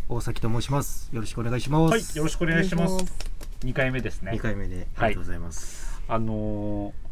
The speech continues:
Speaker 2: 前回の
Speaker 1: はい。
Speaker 2: 一回目登場の時の
Speaker 1: はい。
Speaker 3: はい。
Speaker 2: トークの反響が非常に良くて。
Speaker 1: ありがとうございます。
Speaker 2: うん。
Speaker 3: そうですね。
Speaker 2: アイ-、アイススケータータジタジでございます。
Speaker 1: <laughs> 長尾さんも引退ということで。
Speaker 2: そうですね。
Speaker 3: 若干長尾さん食われてましたね。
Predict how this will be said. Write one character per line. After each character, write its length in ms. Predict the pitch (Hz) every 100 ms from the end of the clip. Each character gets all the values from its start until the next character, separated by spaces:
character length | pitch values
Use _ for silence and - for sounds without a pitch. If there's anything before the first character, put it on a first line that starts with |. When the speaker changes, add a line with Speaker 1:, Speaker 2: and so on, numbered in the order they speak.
| - - - - - -
Speaker 2:
前 260 | 180 170
回 380 | 165 160 151 143
の 220 | 139 143 -
Speaker 1:
は 100 | -
い。 80 | 131 - - -
Speaker 2:
一 60 | - -
回 160 | 123
目 120 | 123
登 280 | 113 120 113
場 220 | 107 110
の 100 | 110
時 500 | 101 110 - 95 85 85
の 160 | 73 - -
Speaker 1:
は 100 | 131
い。 40 |
Speaker 3:
は 180 | - 165
い。 20 | 143 170 - -
Speaker 2:
ト 140 | 113 104
ー 40 |
ク 140 | - 87
の 80 |
反 260 | 85 113 98
響 180 | 101 104
が 100 | 98
非 160 | - 113
常 140 | 131
に 80 | 123
良 100 | 123
く 100 | -
て。 200 | 90 - -
Speaker 1:
あ 60 |
り 0 |
が 60 | 110
と 40 | 101
う 20 |
ご 60 | 92
ざ 80 | 95
い 60 |
ま 140 | 90 87
す。 500 | - 104 - - -
Speaker 2:
う 20 |
ん。 40 | - - -
Speaker 3:
そ 120 | - 202
う 40 | 135
で 60 |
す 60 | -
ね。 60 | 156
Speaker 2:
ア 20 |
イ-、 40 |
ア 40 | 127
イ 80 | 120
ス 120 | 131
ス 100 | -
ケ 100 | 127
ー 60 |
タ 100 | -
ー 20 | -
タ 140 | -
ジ 140 | 104 -
タ 100 | 107
ジ 100 | -
で 80 | 104
ご 100 | 98
ざ 80 |
い 20 | 113
ま 60 |
す。 200 | 170 170 - 233 226
Speaker 1:
<laughs> 400 | 208 - - -
長 160 | 113 135
尾 40 | 131
さ 140 | 156
ん 100 | 131
も 160 | 90 -
引 160 | 110 107
退 180 | 101 95
と 80 | 95
い 60 |
う 40 | 87
こ 120 | 90
と 100 | -
で。 180 | - 165
Speaker 2:
そ 160 | 208
う 40 | 135
で 80 |
す 80 | -
ね。 100 | 175
Speaker 3:
若 60 | 170
干 0 |
長 80 | 202
尾 40 |
さ 120 | -
ん 40 | -
食 160 | 175
わ 80 | 170
れ 60 | 175
て 100 | 180
ま 120 | 170
し 120 | -
た 520 | 180 220 - 226 220
ね。 120 | 220